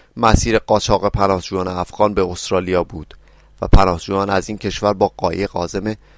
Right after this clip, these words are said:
سواحل استرالیا می‌شدند. با به اجرا درآمدن سیاست‌های سختگیرانهٔ مهاجرت در استرالیا، شمار زیادی از افغان‌هایی که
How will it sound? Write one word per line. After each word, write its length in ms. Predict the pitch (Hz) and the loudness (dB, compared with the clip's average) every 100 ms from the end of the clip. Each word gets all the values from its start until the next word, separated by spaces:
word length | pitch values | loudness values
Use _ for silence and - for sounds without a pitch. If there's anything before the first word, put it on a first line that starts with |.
| _ - | _ -10
سواحل 460 | - 98 87 82 85 | 0 2 2 -4 -6
استرالیا 560 | 92 - - 98 92 76 | -6 -8 -4 -4 -4 -8
می‌شدند. 400 | 76 - 73 - - _ _ _ _ _ _ - _ _ _ | -12 -14 -16 -20 -20 _ _ _ _ _ _ -20 _ _ _
با 140 | 107 95 | 0 0
به 100 | 98 | 0
اجرا 260 | 92 98 | 0 0
درآمدن 560 | 95 95 95 95 101 104 | 2 4 2 0 -2 -4
سیاست‌های 680 | - 104 98 104 95 107 113 | -6 -4 -2 -2 -2 -2 0
سختگیرانهٔ 680 | - 104 - 107 104 113 | 2 0 -2 -2 -2 -2
مهاجرت 460 | 143 147 110 104 92 | 0 2 2 0 0
در 120 | 92 | -4
استرالیا، 560 | 87 - 87 85 92 95 | -8 -6 -6 -4 -2 -2
شمار 360 | - 82 90 | -4 -8 -6
زیادی 380 | 92 87 87 85 | -6 -6 -6 -6
از 160 | 85 - | -8 -8
افغان‌هایی 540 | 82 - 92 85 104 | -10 -10 -10 -6 -6
که 220 | - 107 | -4 -6